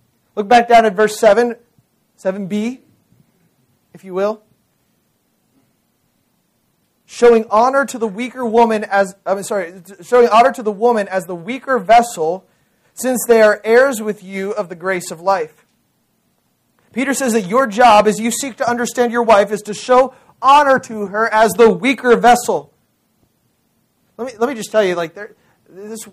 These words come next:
this passage is, it was filled with cultural landmines. Like, every word I feel like I gotta explain, right? And, and so, uh, from a human perspective, that, that word weaker,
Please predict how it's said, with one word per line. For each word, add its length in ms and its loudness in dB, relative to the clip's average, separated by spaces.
this 200 -14
passage 440 -10
is, 160 -20
it 40 -18
was 140 -20
filled 400 0
with 100 -16
cultural 400 -6
landmines. 340 -12
Like, 340 -10
every 320 -2
word 240 -2
I 60 -12
feel 140 -10
like 120 -8
I 80 -14
gotta 160 -4
explain, 720 -10
right? 280 -6
And, 160 2
and 160 -4
so, 320 4
uh, 100 0
from 180 -4
a 40 -4
human 340 -2
perspective, 540 0
that, 220 4
that 180 4
word 200 2
weaker, 800 -8